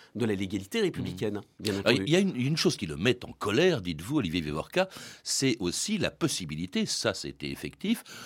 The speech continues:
Speaker 2: de faire circuler en France, euh, une monnaie imprimée aux, aux États-Unis, hein, euh, ce que De Gaulle appelle une fausse monnaie. C'est vrai qu'à ce moment-là, De Gaulle, euh, c'est, c'est,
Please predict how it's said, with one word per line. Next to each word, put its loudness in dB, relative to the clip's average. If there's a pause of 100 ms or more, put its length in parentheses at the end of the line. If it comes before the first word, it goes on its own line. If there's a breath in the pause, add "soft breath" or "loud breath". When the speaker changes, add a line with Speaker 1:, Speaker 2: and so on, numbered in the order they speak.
(180 loud breath)
Speaker 2:
de 2
faire 2
circuler 0
en 0
France, -2 (300 loud breath)
euh, 0
une 4
monnaie 4 (120)
imprimée 2
aux, 2
aux 6
États-Unis, -2
hein, 2 (260 loud breath)
euh, 2
ce -2
que -2
De 2
Gaulle 2
appelle 2
une -2
fausse 2
monnaie. 2 (240 loud breath)
C'est -2
vrai 0
qu'à 0
ce -4
moment-là, 2
De -2
Gaulle, 2 (240 loud breath)
euh, 0
c'est, -4
c'est, -6